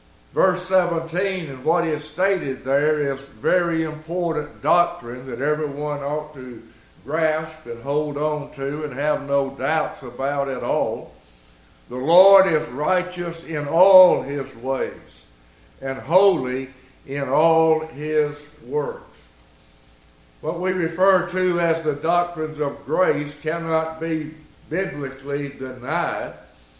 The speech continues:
That God has predestinated some under the adoption of children is a biblical fact. We can read about that in Ephesians chapter one. It's stated very plainly in verse, verse five,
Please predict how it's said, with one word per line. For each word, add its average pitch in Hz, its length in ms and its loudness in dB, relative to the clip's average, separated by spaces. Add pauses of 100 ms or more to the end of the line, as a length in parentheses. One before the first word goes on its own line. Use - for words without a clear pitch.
(340)
That 120 200 -8
God 170 380 6
has 175 360 0
predestinated 165 1160 -2
some 165 540 -4
under 147 240 -4
the 143 200 -6
adoption 147 680 -4
of 135 240 -10
children 143 640 -6
is 131 220 -8
a 127 200 -6
biblical 151 640 -6
fact. 143 580 -10 (920)
We 107 80 -20
can 117 180 -16
read 160 260 0
about 156 460 0
that 156 300 0
in 143 140 -6
Ephesians 143 760 -4
chapter 147 480 -6
one. 143 480 -8
It's 135 160 -18
stated 147 440 -10
very 143 360 -6
plainly 139 760 -8 (340)
in 147 240 -6
verse, 143 480 -4 (420)
verse 147 320 0
five, 135 680 -6